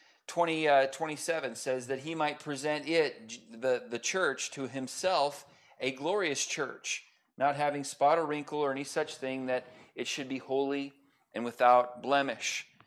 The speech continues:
In verse thirty-two, if you jump down here, "This is a great mystery, but I speak concerning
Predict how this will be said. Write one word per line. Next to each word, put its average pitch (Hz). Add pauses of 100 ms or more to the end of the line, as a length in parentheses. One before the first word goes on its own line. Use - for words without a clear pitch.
(280)
In 117
verse 135
thirty-two, 156
if 135
you 123
jump 127
down 135
here, 135 (300)
"This 156
is 160
a 160
great 156
mystery, 180
but 143
I 131
speak 170
concerning 143